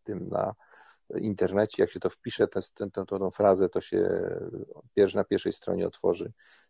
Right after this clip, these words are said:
takie, takie, taka strona, gdzie są wszystkie, absolutnie wszystkie,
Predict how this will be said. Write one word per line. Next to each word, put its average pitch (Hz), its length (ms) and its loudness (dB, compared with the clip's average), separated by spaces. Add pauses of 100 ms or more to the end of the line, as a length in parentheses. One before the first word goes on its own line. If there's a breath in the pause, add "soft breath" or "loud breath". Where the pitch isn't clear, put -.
(120)
takie, 92 440 -2
takie, - 300 -4
taka - 220 -2
strona, 98 500 2
gdzie 90 140 -6
są 95 160 -2
wszystkie, - 460 0
absolutnie 117 540 2
wszystkie, - 520 -2